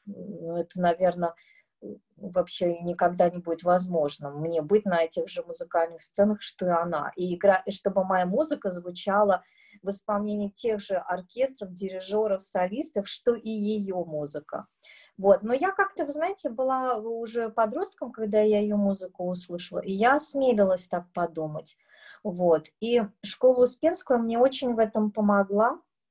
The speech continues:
В школе Успенского я училась не только как пианист, но с девяти лет я начала учиться уже как композитор. Эм, я попала,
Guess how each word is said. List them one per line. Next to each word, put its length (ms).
В 40
школе 300
Успенского 460
я 160
училась 280
не 140
только 300
как 280
пианист, 520
но 100
с 80
девяти 420
лет 240
я 340
начала 440
учиться 500
уже 320
как 480
композитор. 840
Эм, 280
я 180
попала, 800